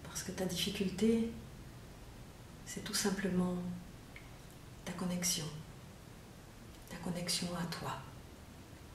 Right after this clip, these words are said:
Souvent, tu peux penser, euh, « Qu'est-ce que je fais dans cette vie-là ? » Parce que dans tes vies passées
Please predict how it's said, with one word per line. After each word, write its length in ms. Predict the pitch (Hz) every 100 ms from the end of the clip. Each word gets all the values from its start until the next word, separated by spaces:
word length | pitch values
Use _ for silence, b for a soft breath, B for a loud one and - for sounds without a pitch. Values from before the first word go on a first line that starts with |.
| - - - - - - - - - - - - - - - - - -
Souvent, 380 | - 196 202
tu 100 | 196
peux 140 | 196 190
penser, 580 | 185 185 - 208 202 180
euh, « 140 | 170 165 - - - - - - - - -
Qu'est-ce 200 | - 185
que 80 | 202
je 140 | 190
fais 160 | 196 202
dans 140 | 180
cette 200 | 180 180
vie-là ? » 220 | 175 175 160 156 - - - - - - - - -
Parce 200 | - -
que 80 | -
dans 160 | 190 185
tes 140 | 190
vies 120 | 175
passées 680 | 185 185 - - 220 220 214